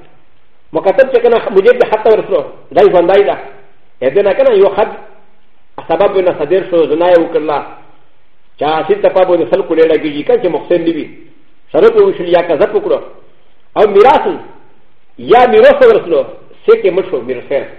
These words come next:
ورثا بحساب ما عتق منه. میراث وړي په حساب هم چې څنګه دنه اصل شوه ده.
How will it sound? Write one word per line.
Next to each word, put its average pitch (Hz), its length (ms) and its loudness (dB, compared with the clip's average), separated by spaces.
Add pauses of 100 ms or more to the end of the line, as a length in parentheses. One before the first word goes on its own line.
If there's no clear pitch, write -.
(680)
ورثا 170 480 0
بحساب 180 460 -2
ما 165 160 -4
عتق 135 340 -10
منه. 131 220 -8
میراث 185 300 2
وړي 285 160 -2
په 220 160 -6
حساب 220 200 0
هم 262 140 2
چې 214 140 -6
څنګه 202 140 0
دنه 196 160 -2
اصل 160 220 -8
شوه 208 160 2
ده. 131 140 -4